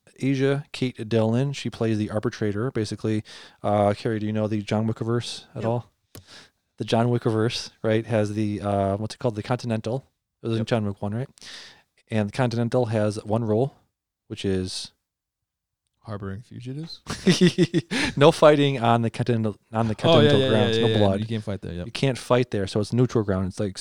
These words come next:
Speaker 1: uh, Switzerland, right? At the end, I, uh, you're, you're gonna watch these movies, right? So I won't spoil what,
Speaker 3: Yeah.
Speaker 1: exactly what happens, but,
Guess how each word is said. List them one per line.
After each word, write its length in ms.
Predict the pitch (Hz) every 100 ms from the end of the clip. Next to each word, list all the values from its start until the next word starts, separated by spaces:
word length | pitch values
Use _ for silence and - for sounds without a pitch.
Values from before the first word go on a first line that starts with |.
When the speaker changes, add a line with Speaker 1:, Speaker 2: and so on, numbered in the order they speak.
| - 107
Speaker 1:
uh, 220 | 95 87
Switzerland, 580 | - 131 117 95 87 92
right? 220 | 113 - - - - - -
At 200 | 101 101
the 120 | 110
end, 200 | 113 113 101
I, 80 | 110
uh, 360 | 110 110 107 101
you're, 240 | 113 120 127
you're 160 | 131
gonna 100 | 127
watch 160 | 98 98
these 100 | 101
movies, 260 | 95 92
right? 200 | 101 98
So 140 | - 95
I 100 | 98
won't 340 | 101 101 -
spoil 280 | - 107 101
what, 120 | 98
Speaker 3:
Yeah. 80 | 98 101
Speaker 1:
exactly 280 | 139 139 104
what 80 |
happens, 280 | 107 104 104
but, 300 | - 101 -